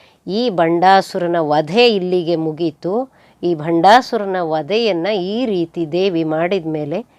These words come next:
ದೇವತೆಗಳೆಲ್ಲ ಸಂತುಷ್ಟರಾಗಿ ಕೃತಜ್ಞತಾ ಭಾವದಲ್ಲಿ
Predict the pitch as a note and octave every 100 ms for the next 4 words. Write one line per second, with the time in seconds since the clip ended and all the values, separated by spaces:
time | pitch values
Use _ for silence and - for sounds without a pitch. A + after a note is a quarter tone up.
0 | _ - D3+ G3+ A3 G3+ F#3+ E3 D#3 D3+
1 | D3 F3 G#3+ - E3 F3+ F#3 - - -
2 | F3 D#3 C#3+ C#3+ A#3 B3 _ _ _ D#3
3 | D#3 E3+ C#3+ E3 D#3+ D#3+ D3+ - D#3+ D3+
4 | D3+ D3 D3 E3+ A#3